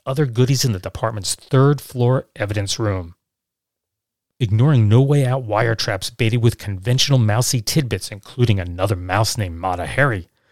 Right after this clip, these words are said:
the intrepid Marty scurried into a single trap containing marijuana seeds. Detective Leroy commented on Marty's condition, quote,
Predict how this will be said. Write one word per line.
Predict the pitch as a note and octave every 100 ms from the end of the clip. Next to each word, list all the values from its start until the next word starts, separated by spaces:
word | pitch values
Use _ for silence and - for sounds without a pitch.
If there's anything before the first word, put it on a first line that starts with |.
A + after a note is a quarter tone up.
| _ _ -
the | G#2
intrepid | F#2 - - C#3+ E3 B2+
Marty | B2+ D3
scurried | A#2+ - - - F3 E3+
into | E3 -
a | C#3+
single | - D3 D3
trap | - B2+ C3+
containing | - C3 - - B2 C3+ A2
marijuana | G#2 A#2 A#2 A#2+ B2+
seeds. | C3 - G#2 G2+ F2+ F2 - - _ _ _ _ _ _ _ _ _ _ _ _ _ _ _ _ _ _ _
Detective | - B2 D#3 G#3+ D3+
Leroy | A#2+ G#2+ G#2+
commented | - - A2+ G#2+ F#2+ F#2+
on | F#2
Marty's | F2+ F2 -
condition, | - G2 A#2 - F#2
quote, | - G2+ F2+